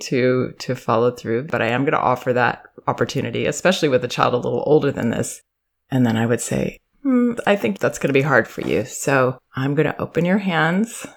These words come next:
and I'm gonna take this out and I'm going to hand it back t-, to this person." And then let's say your child screams and cries or has a reaction, then I would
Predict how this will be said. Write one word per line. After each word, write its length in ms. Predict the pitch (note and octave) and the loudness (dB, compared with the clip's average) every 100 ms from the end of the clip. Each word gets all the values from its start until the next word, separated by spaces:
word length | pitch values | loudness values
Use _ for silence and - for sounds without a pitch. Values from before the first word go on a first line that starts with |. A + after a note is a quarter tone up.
| _ _ | _ _
and 460 | C#3+ C#3 C#3 C3+ - | 0 2 2 0 -4
I'm 140 | - D3 | -6 0
gonna 140 | C#3 | 0
take 300 | B2+ - - | 0 -4 2
this 340 | D#3+ E3 - - - _ _ - | 2 2 -4 -12 -16 _ _ -6
out 320 | C#3+ E3 - - | 0 0 -2 -4
and 240 | F#3 G3 G#3 | 0 0 0
I'm 200 | G3+ G#3 | -2 -2
going 220 | G3+ G#3+ | 0 0
to 240 | G#3+ A3 G#3+ _ | 2 0 0 _
hand 180 | A#3 A#3 | 0 0
it 120 | A#3 | 2
back 260 | - A#3 - | 2 0 -2
t-, 100 | - - _ | -16 -18 _
to 140 | - B3 | -4 0
this 160 | C#4+ | 2
person." 480 | - G#2 - - - _ _ _ _ _ _ _ _ | 2 0 0 -4 -6 _ _ _ _ _ _ _ _
And 180 | - B2+ | -6 -2
then 140 | A#2+ A#2+ | 0 -2
let's 160 | B2+ | -2
say 160 | - C#3+ | 0 0
your 120 | C3+ | 0
child 760 | C3+ C#3 A#2+ A#2+ B2 A2+ C3+ - | 2 4 4 4 2 -2 -8 -14
screams 480 | - D#3+ D#3+ E3 - | -6 -2 0 -2 -4
and 140 | B2 | -10
cries 560 | - F#3 E3+ E3+ F3 - | 0 4 4 4 2 0
or 300 | - B2 - - | -4 -4 -8 -20
has 280 | - C#3 B2+ | -12 -8 -6
a 40 | |
reaction, 640 | C3+ C#3 C#3+ - D#3 C#3+ D#3 _ | 0 2 2 2 -2 -2 -4 _
then 340 | - B2+ C3 C#3+ | -2 0 2 -2
I 200 | - B2+ | -2 -2
would 200 | C#3 C#3+ | -2 -4